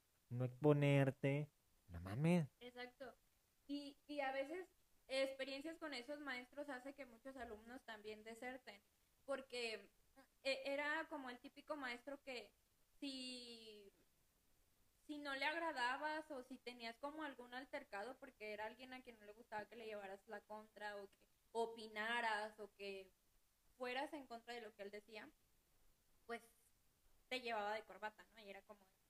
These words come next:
Speaker 2: "Me la voy a topar en la siguiente y no la voy a dejar avanzar y no la debo-,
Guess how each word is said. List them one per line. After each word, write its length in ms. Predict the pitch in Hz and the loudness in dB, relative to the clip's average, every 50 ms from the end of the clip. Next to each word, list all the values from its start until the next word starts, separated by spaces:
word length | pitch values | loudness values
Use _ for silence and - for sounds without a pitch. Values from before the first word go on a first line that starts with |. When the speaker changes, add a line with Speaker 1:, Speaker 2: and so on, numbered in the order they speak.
| _ _ _ _ _ | _ _ _ _ _
Speaker 2:
"Me 140 | 233 233 226 | 0 2 4
la 140 | 226 220 214 | 4 4 4
voy 140 | 214 202 202 | 4 4 2
a 120 | 220 233 | 2 0
topar 380 | - 339 339 - - 277 269 277 | -2 -6 -6 -2 0 0 0 0
en 100 | 285 294 | -2 -4
la 120 | 311 320 320 | -4 -6 -6
siguiente 680 | - 302 277 - 247 247 247 254 254 - 294 320 330 - _ _ _ _ _ _ _ - | -8 -12 -14 -12 -12 -12 -12 -12 -10 -10 -10 -10 -10 -12 _ _ _ _ _ _ _ -10
y 220 | 254 247 240 233 | -10 -8 -8 -10
no 140 | 226 196 180 | -10 -10 -6
la 140 | 175 208 240 | -4 -4 -2
voy 100 | 262 269 | -2 -2
a 80 | 277 294 | -2 -2
dejar 240 | 311 311 302 262 | -2 -2 -2 0
avanzar 540 | 262 269 277 285 277 277 285 254 262 269 269 | 0 -2 -2 -4 -6 -4 -4 -2 -2 -2 -2
y 40 | 269 | -4
no 100 | 254 226 | -8 -8
la 120 | 214 220 233 | -6 -6 -6
debo-, 260 | 247 254 247 226 | -6 -8 -10 -10